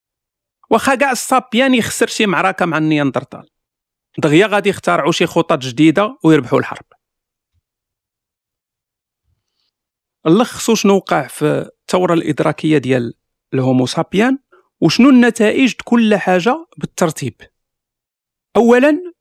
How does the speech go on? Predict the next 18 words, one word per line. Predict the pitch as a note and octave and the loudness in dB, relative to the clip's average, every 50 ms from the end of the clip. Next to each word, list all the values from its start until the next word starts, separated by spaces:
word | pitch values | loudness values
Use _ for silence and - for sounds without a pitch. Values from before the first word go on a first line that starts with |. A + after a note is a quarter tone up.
| _ - | _ -12
السابيان | F#3+ - - - A3 G#3 G3+ - - A3+ B3+ C#4 C#4+ C#4+ - _ _ _ _ _ _ _ - | -10 -8 -4 -2 -2 -4 -4 -2 -2 0 2 2 2 0 -2 _ _ _ _ _ _ _ 0
ولات | - D3+ F3+ F#3+ G3+ G#3+ - - | 4 4 4 4 4 0 0 0
عنده | D#3 F3+ F#3 E3+ G3 | 0 0 2 2 2
القدرة | F#3 - - F#3+ F3+ D#3 F3 G#3 B3 D#4 _ _ _ - - | 0 2 0 0 2 2 2 0 0 -4 _ _ _ -12 -8
ديال | C#3 C3 F3 F3+ E3 | -2 0 0 0 0
تناقل | - - F3+ F3+ F#3+ G3+ G3 - - E3 D#3 | 0 0 0 2 2 0 0 0 0 0 0
حجم | C#3+ - F3 D#3 C#3+ D3 D#3+ | 2 0 -2 -2 0 0 0
كبير | - - E3+ D3 F#3+ C4 C#4 A#3 | 0 0 -2 2 2 2 2 2
ديال | E3+ F3 G3+ G3+ F#3+ F#3 | 0 0 2 2 2 2
المعلومات | C3+ C3 C3 D3 D#3 F3 F#3 G3+ A3+ G#3 - | 0 2 2 2 2 4 4 4 2 0 0
على | D3+ D#3+ F3 | 0 0 0
المحيط | F3 F3 E3+ E3+ - - G#3 G3 - E3 | 0 2 0 0 2 2 0 0 0 -2
ديالو. | A#2 A#2+ C3+ B2+ A2+ - - _ _ _ _ _ _ _ _ _ _ _ _ _ _ _ _ _ _ _ _ _ _ _ _ _ _ _ - | -4 -2 -2 -2 -4 -6 -16 _ _ _ _ _ _ _ _ _ _ _ _ _ _ _ _ _ _ _ _ _ _ _ _ _ _ _ -4
بهاد | C#3 D#3 D#3+ A3+ C4+ - | -2 2 2 2 2 2
القدرة | A3 G3+ - G#3 G3+ E3 F#3+ G3 | -2 -2 0 0 2 2 2 2
هادي | F3 E3+ F3 F3+ F3+ C4+ D#4 - _ _ _ _ _ _ _ _ _ _ - | 4 4 2 2 2 0 -2 -2 _ _ _ _ _ _ _ _ _ _ 2
ولا | D3 D#3+ F#3 G#3 | 2 2 4 2
السابيان | G#3+ G3+ - - G3 F#3 - - F#3+ G#3+ A#3+ C4 C#4 C#4+ | 0 -2 -2 -2 -2 -2 -2 -2 0 0 2 2 2 0